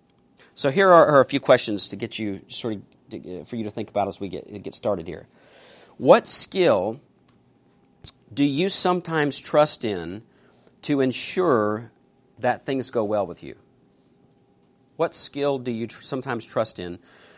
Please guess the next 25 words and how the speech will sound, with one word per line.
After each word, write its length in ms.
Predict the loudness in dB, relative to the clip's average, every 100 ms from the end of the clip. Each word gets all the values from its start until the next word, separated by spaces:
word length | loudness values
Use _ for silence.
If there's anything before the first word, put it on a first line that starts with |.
| _ -6
to 180 | -4
ensure 640 | -2 -4 -6 -4 -2 0 0
that 180 | -2 -4
things 220 | -6 -4
go 140 | -2
well 220 | 0 0 -2
with 160 | -6
you? 160 | -12 -14 _ _ _ -20 -20
What 300 | 2 4 4
ability 560 | 2 4 4 6 6 4
or 160 | 4 4
what 240 | 4 2
talent 640 | -4 0 0 0 -4 -14 _ _ _ _ -10
do 120 | -4
you 200 | 0 0
trust 460 | 0 4 4 4 -2
in 280 | -2 -2 -6
to 120 | -4
make 280 | 0 -2 -2
things 360 | -6 -4 -4
go 180 | 0 0
well 320 | 2 2 0
in 100 | -2
your 140 | -6 -2
life? 420 | -2 -4 -16